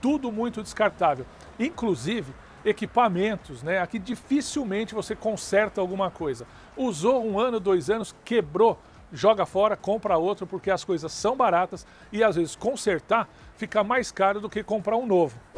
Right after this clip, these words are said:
Hoje eu não acho mais estranho, mas no começo eu achava. Os americanos falam não. Isso aí, simplesmente sem rodeios, sem firulas, eles falam não. Então você vai lá e convida, "Ô,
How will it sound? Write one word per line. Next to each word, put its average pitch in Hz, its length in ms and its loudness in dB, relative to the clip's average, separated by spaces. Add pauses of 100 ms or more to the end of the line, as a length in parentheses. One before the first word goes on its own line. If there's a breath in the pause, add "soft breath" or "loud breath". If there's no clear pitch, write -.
(120)
Hoje 214 260 8
eu 254 80 4
não 240 200 4
acho 226 240 2
mais 220 200 2
estranho, 180 460 0
mas 143 160 -4
no 180 80 -2
começo 180 460 2
eu 196 60 6
achava. 160 460 4 (440 loud breath)
Os 202 200 -2
americanos 208 720 2
falam 208 380 2
não. 180 380 2 (560)
Isso 202 220 -4
aí, 175 180 2
simplesmente 220 840 -4
sem 240 320 4
rodeios, 175 500 4 (240 loud breath)
sem 240 260 0
firulas, 196 500 0 (180 loud breath)
eles 233 240 2
falam 226 280 4
não. 190 320 4 (320 loud breath)
Então 277 140 6
você 269 240 2
vai 226 140 4
lá 247 80 4
e 254 40 2
convida, 233 400 -2
"Ô, 277 280 6